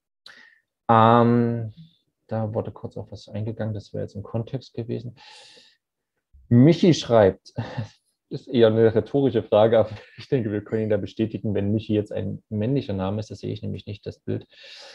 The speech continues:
"Macht es nicht Sinn, diese wichtigen Themen im Schulsystem zu integrieren?"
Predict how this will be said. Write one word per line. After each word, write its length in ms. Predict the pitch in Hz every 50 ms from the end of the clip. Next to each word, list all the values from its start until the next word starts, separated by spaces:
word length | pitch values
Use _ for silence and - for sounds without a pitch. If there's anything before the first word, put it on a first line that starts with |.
| - _
"Macht 340 | - 98 101 117 143 - -
es 140 | 147 139 -
nicht 220 | 139 117 - -
Sinn, 180 | - 123 127 123
diese 300 | 120 120 110 107 98 101
wichtigen 460 | 127 147 139 - - 139 - 117 101
Themen 400 | - - 107 107 110 107 113 -
im 120 | 107 101 95
Schulsystem 600 | - - 110 107 110 95 - - - 95 92 87
zu 100 | - 90
integrieren?" 560 | 90 - - - _ - 90 85 80 82